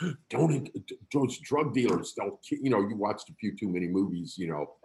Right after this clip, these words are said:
and sure, there's that end of the drug business. But if your kid is getting their pot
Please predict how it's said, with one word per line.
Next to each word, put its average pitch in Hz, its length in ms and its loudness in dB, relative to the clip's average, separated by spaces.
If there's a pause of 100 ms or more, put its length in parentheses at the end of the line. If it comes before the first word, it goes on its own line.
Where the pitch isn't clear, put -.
and 110 160 -4
sure, 127 340 4
there's 104 300 0
that 156 220 -4
end 95 200 -2
of 80 80 -8
the 80 60 -10
drug 71 320 -4
business. 76 440 -8 (440)
But 113 80 2
if 107 140 0
your 160 220 2
kid 143 260 6
is 95 180 0
getting 92 220 -2
their 85 100 2
pot 98 440 -4